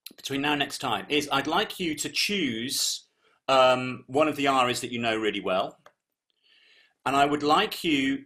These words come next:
to look at the character who sings that aria.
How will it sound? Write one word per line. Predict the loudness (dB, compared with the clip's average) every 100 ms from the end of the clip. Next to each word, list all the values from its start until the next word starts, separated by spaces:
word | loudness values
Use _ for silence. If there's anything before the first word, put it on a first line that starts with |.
| -8
to | -6
look | -6 -4 -4 -4
at | -6
the |
character | -10 -4 0 0 0 -4 -6
who | -4
sings | -4 -2 -4 -4
that | -6 -4
aria. | -4 -4 -6 -8